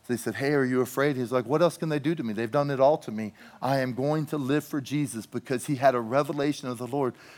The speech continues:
Now, look, I know, hey, we live in, I live in Colorado Springs. You guys live right here in Denver. How many know we have a good life, right?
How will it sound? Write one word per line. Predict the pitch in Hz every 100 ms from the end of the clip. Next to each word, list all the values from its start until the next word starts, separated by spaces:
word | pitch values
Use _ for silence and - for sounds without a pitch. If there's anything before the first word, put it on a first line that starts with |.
| -
Now, | 165
look, | 170 180 -
I | 143
know, | 175 175 180
hey, | 170 151 131
we | 127
live | 160 165 147
in, | 123 110 - - - -
I | 151
live | 180 147
in |
Colorado | 117 160 160 156 156
Springs. | 143 - 151 147 147 127
You | 139
guys | 147 135
live | 127 139 117
right | 135
here | 135 139
in | 131
Denver. | 131 131 135 131 - -
How | -
many | 269
know | 220
we | 147 131
have | 117 123 113
a |
good | 110 120
life, | 117 101 87 - - - - -
right? | - 175 233 175